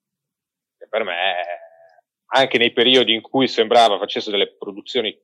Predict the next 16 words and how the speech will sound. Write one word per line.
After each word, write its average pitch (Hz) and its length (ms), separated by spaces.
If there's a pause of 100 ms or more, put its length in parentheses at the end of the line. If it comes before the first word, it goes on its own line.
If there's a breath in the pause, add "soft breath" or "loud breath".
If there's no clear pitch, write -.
(160)
talmente 104 500
matte, 90 680
quello 92 180
che, - 100 (340)
non 123 140
so - 160
perché, 98 720
su - 160
di 135 120
me 117 160
ha 110 40
sempre 113 260
avuto 110 260
un 107 180
certo 113 360
fascino. - 500